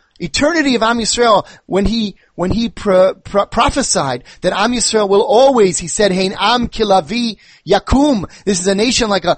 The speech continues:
that rises like a lion. "Kara Ravatz Ka'aryeu Chilavi Miyakimenu." And nobody can stand up when a lion,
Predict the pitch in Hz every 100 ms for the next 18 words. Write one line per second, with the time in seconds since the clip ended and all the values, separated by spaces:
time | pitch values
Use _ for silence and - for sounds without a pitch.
0 | - 170 165 220 269 233 214 208 208 185
1 | 180 220 277 262 214 - 185 196 277 254
2 | 202 196 262 - - 220 202 208 254 254
3 | 214 - 190 180 185 220 247 220 202 -
4 | 185 233 240 185 - - 175 196 233 240
5 | 226 208 - - 208 190 226 226 175 160
6 | 175 202 196 180